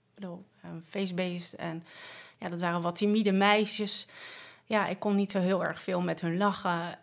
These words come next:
En toen dacht ik, "Ja, weet je, ik heb een, eh, diploma en ik ga aan de slag." Dus ik ben toen, eh, aangenomen, eh, in de apotheek in Meerzicht in Zoetermeer. Ja, en daar ben ik fulltime gaan werken toen.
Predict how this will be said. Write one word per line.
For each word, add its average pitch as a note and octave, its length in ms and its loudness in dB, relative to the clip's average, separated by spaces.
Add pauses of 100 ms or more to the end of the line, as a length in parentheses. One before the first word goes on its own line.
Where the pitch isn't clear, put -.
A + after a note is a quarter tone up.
En E3+ 380 -6
toen F3 140 -4
dacht E3 220 -4
ik, D#3 120 -8
"Ja, D3+ 260 -4
weet C#3+ 200 -6
je, D#3+ 80 -6
ik D3 100 -8
heb D#3 160 -6
een, D#3 220 -4 (300)
eh, D#3+ 420 -4 (100)
diploma E3+ 640 4 (360)
en E3+ 540 -2
ik E3 120 -8
ga - 120 0
aan D#3 120 2
de D#3+ 80 -4
slag." F#3+ 480 -2 (240)
Dus A3 200 -8
ik G3 160 -10
ben F3 180 -4
toen, E3 260 -4
eh, D#3 60 -8 (960)
aangenomen, F#3+ 760 2
eh, - 80 -10 (500)
in F3+ 120 -2
de E3+ 160 -4 (880)
apotheek F3+ 540 -2
in E3 140 0
Meerzicht E3+ 460 -4
in E3+ 100 -2
Zoetermeer. D3+ 460 -10 (240)
Ja, F3+ 200 -10
en - 60 -10
daar E3+ 80 -6
ben D#3 80 -8
ik D#3 100 -12
fulltime D3+ 400 -6
gaan C#3+ 140 -10
werken B2+ 280 -14
toen. D3+ 200 -14